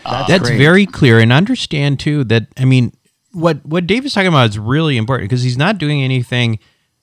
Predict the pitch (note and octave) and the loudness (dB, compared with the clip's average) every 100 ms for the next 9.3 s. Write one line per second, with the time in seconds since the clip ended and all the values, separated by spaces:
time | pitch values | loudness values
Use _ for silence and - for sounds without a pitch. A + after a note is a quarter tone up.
0 | _ A2+ A2+ B2+ C3 A2+ G#2+ B2 B2 A#2+ | _ -4 0 2 2 2 2 2 2 2
1 | A#2 A2 A2+ - G#2+ G2+ G#2 G2 G#2 G#2 | 0 0 0 -2 -6 -4 -4 -2 -2 -2
2 | G#2 G3+ F#2 F#2 - A#2 - A2 - F3 | -2 0 0 -2 -4 -6 -4 -6 -6 -4
3 | E3+ - G2+ F#2 F#2 A#2+ - _ _ A#2 | -6 -4 -6 -4 -6 -6 -8 _ _ -4
4 | A#2+ C#3 E3 D#3+ D#3+ D#3 - B2+ B2+ - | 0 2 0 0 0 0 -2 -2 -2 -2
5 | A#2+ A#2 A#2 D3 C#3 G#2+ C3 B2+ C#3+ D3+ | -4 -2 -2 0 0 2 0 0 0 -2
6 | D#3 C3 A#2 A#2 A#2+ A2 A2+ A#2 A2+ - | -4 -2 -2 -2 -4 -6 -4 -4 -6 -10
7 | - A2 G#2 G#2 G#2 - - - C3+ C3 | -6 -2 0 -2 -4 -8 -10 -6 -4 -2
8 | D3+ D3 C#3 C3 A#2+ - - A2 G#2 G2 | 0 0 0 -2 -4 -8 -10 -4 -2 -2
9 | F#2 F2+ | -4 -6